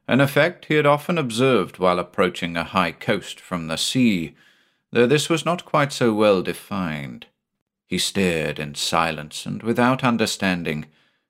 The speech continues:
disregarding the impatient questions of the captain, until he arrived at the conclusion that the elevation ahead was a great wave approaching the ship at high speed.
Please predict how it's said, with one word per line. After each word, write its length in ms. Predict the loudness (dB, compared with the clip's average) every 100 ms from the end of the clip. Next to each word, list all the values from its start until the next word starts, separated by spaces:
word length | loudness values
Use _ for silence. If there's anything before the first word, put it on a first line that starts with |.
| 0
disregarding 840 | 2 4 2 4 4 2 -2 -6
the 120 | -6
impatient 640 | -6 -6 -2 -2 -2 -10 -8
questions 640 | 0 0 -2 -10 -12 -10
of 160 | -12 -12
the 80 | -8
captain, 540 | -6 -6 -8 -12 -12 _ _ _ _ -6
until 300 | -2 2 4
he 120 | 6
arrived 500 | 6 6 4 2 -2
at 120 | -4
the 80 | -4
conclusion 680 | 0 -2 0 0 -2 -6 -12 -18 _ _ _ -2
that 80 | 0
the 200 | 2 2
elevation 580 | 2 4 2 2 0
ahead 380 | 0 2 2 2
was 180 | -2 -2
a 60 | 0
great 360 | 2 2 0
wave 680 | -4 2 4 6 6 4 2
approaching 580 | -2 0 0 0 -2 -2
the 100 | -2
ship 380 | -2 0 0 0
at 120 | -8 -6 -4
high 240 | -2 -2
speed. 680 | -4 -6 0 0 0 -6